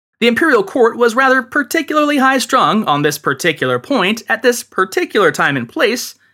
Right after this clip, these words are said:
because, you may recall, the Prince of Ning's horrid little faceplant of a rebellion that had, in a roundabout way,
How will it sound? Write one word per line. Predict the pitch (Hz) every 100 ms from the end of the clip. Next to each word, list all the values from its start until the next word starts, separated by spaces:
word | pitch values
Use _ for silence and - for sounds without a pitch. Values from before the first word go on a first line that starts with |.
| -
because, | 143 320 247 240 - _ _
you | -
may | 190 269
recall, | 175 - 269 156 220 _ _ _ -
the |
Prince | 196 285
of | 240 196
Ning's | 269 208 -
horrid | - 277 277 226
little | 208 180
faceplant | - 277 - - 175 175
of | 160
a | 143
rebellion | 139 226 190 147 180
that | 165 160 -
had, | - 240 208 170 147
in | - 160
a | 135
roundabout | 123 117 156 349 226 151 123
way, | 131 120 135